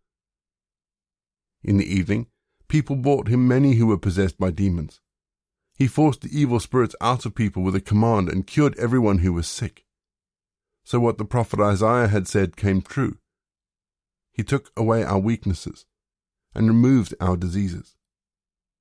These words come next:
Now when Jesus saw a crowd around him, he ordered his disciples to cross to the other side of the Sea of Galilee.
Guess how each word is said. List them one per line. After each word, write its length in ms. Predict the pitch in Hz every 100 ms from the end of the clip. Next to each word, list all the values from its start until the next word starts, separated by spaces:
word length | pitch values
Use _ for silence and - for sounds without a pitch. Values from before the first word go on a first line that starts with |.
| _ _ _ _ _ _ _ _ _
Now 140 | - 139
when 220 | 165 190
Jesus 360 | 139 151 131 120
saw 220 | 123 110
a 40 |
crowd 340 | 101 127 131 110
around 360 | 92 80 78
him, 140 | 82 87
he 120 | 120
ordered 340 | 127 147 156
his 300 | 139 123 107
disciples 520 | 101 95 101 92 98
to 100 | -
cross 260 | 113 110 101
to 80 | -
the 120 | 120
other 160 | 95 95
side 260 | - 85
of 80 | 90
the 80 | 98
Sea 200 | - 85
of 80 | 85
Galilee. 480 | 113 101 104 82